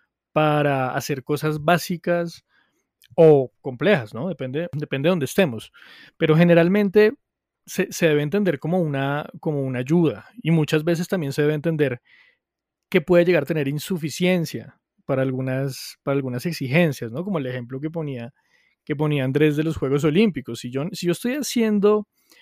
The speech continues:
creando una identidad de marca masiva o una identidad de marca compleja,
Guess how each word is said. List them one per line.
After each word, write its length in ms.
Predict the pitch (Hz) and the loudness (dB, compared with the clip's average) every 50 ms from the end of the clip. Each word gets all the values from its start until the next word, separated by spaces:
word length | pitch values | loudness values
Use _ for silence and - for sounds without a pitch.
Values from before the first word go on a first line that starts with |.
| _ _ _ | _ _ _
creando 540 | - 170 160 156 156 170 196 208 208 190 175 | 2 4 4 6 4 4 2 2 2 2 0
una 260 | 160 151 143 139 143 | 0 -2 -2 -2 0
identidad 520 | 147 156 160 165 165 - - 175 151 131 | 2 2 2 2 0 0 2 2 4 4
de 80 | 127 131 | 2 0
marca 380 | 143 151 151 143 143 - - 151 | 0 0 0 0 0 -2 -2 -2
masiva 800 | 151 139 123 - - - 156 151 151 147 139 139 139 139 139 139 | -2 -4 -4 -6 -8 -6 -4 -2 0 0 0 0 0 0 -2 -2
o 60 | 139 | -2
una 240 | 135 131 127 123 131 | -4 -4 -6 -6 -4
identidad 380 | 139 139 131 - 151 143 131 127 | -4 -4 -2 0 0 0 0 0
de 100 | 131 127 | -2 -4
marca 320 | 135 131 135 - 143 139 | -4 -4 -4 -6 -6 -8
compleja, 880 | - 151 135 123 - _ - 160 170 180 165 143 131 165 156 151 170 | -6 -6 -6 -6 -8 _ -2 0 0 0 0 0 -2 -4 -6 -6 -6